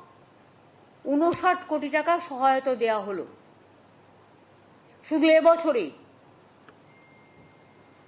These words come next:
সব মিলিয়ে দু হাজার উনিশ সাল থেকে, মাত্র দু বছরের কথা যদি আপনাদের বলি, তাহলে তেরো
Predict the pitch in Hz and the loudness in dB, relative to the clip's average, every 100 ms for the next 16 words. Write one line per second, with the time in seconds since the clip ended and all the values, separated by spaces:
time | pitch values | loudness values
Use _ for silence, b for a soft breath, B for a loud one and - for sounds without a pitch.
0 | _ - - 285 285 294 349 339 330 311 | _ -10 0 2 2 0 2 4 4 4
1 | 302 - - - - - - - - - | 0 -6 -20 -20 -20 -20 -20 -20 -20 -20
2 | - - _ - - _ _ _ - - | -20 -20 _ -20 -20 _ _ _ -20 -20
3 | - 190 285 302 320 330 302 294 320 - | -20 -4 0 2 4 4 2 2 0 -2
4 | - 294 277 262 - 139 - - _ - | -2 -2 -2 -6 -10 -16 -18 -20 _ -20
5 | - _ _ - - _ - - - - | -20 _ _ -20 -20 _ -20 -20 -20 -20
6 | - - 269 285 349 330 269 285 330 330 | -20 -2 0 0 -2 -2 0 2 2 2
7 | 359 330 339 320 302 294 277 262 240 180 | -4 -2 -2 -2 -2 -2 -2 -4 -8 -8
8 | 170 131 - _ - - - - - - | -12 -14 -20 _ -20 -20 -20 -20 -20 -20
9 | - - _ - 254 269 320 233 240 - | -20 -20 _ 0 2 4 4 2 -2 -6
10 | - - - _ _ - - - - - | -20 -20 -20 _ _ -20 -20 -20 -8 2
11 | 294 | 4